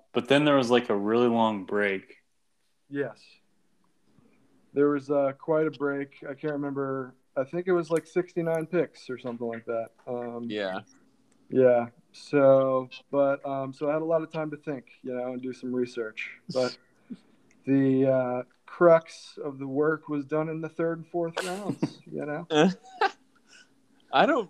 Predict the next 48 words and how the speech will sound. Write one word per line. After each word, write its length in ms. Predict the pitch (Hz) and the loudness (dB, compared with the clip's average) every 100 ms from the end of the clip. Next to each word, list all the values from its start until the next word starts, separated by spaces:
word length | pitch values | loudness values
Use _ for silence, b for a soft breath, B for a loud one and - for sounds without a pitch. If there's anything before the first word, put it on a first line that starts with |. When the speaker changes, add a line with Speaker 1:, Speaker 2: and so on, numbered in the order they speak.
| _ | _
Speaker 1:
What? 280 | 123 131 - _ _ _ _ _ _ _ | 0 0 -4 _ _ _ _ _ _ _
Speaker 3:
No, 220 | 135 180 330 | -6 -4 -4
was 340 | 175 135 151 196 | -4 -4 -2 -2
it? 180 | 233 - | -6 -6
<laughs> 680 | 120 - - - - 480 - | -10 -10 -20 -20 -4 2 8
Speaker 1:
Let's, 260 | 170 170 | 8 8
Speaker 2:
Well, 220 | 175 175 175 | 8 12 12
Speaker 1:
let's 140 | 170 | 10
recap 400 | 151 139 127 110 | 8 8 8 6
Speaker 2:
you 60 | 196 | 8
guys 180 | 233 | 6
Speaker 1:
this. 80 | 196 | 6
Speaker 2:
want, 180 | 214 208 - | 0 -2 -6
Speaker 1:
So 180 | - | -4
Speaker 2:
want 140 | 226 214 | -4 -4
me 80 | 185 | -8
to 100 | 170 | -10
talk 320 | 190 190 240 | -6 -6 -6
about 260 | 240 262 254 | -8 -8 -10
it 100 | 226 | -12
or 100 | 214 | -10
not? 280 | 220 139 139 180 - _ | -8 -8 -12 -20 -20 _
You 140 | 196 240 | -6 0
guys 220 | 226 196 | 0 0
are 40 | |
running 200 | 190 185 | -4 -4
the 60 | 170 | -4
podcast. 580 | 175 160 - 143 135 - | -2 -2 -2 -6 -6 -12
So 100 | - | -12
why, 160 | 214 220 202 | -10 -8 -8
why 100 | 214 | -10
don't 120 | 220 | -6
you 60 | |
ask 220 | 196 185 170 | -6 -6 -10
me 60 | |
some 160 | - - | -10 -6
questions? 640 | 147 131 - - 180 202 - | -6 -8 -12 -10 -6 -8 -2
Speaker 3:
<laughs> 0 | 220 - 196 - 208 - _ B B B B B B - | -2 0 -2 0 -4 -4 _ B B B B B B 0
All 80 | 151 | 2
right. 240 | 156 127 | 2 0
I, 220 | 135 185 - | -6 -6 6
Speaker 1:
Well, 140 | 127 | 8
I 140 | 143 | 10
Speaker 3:
I, 200 | 160 175 - | 8 2 -8
I 40 | 165 | -8
got 180 | 190 190 | -8 -8
some 140 | 160 | -16
questions. 640 | - 120 - 104 85 _ | -8 -8 -8 -16 -20 _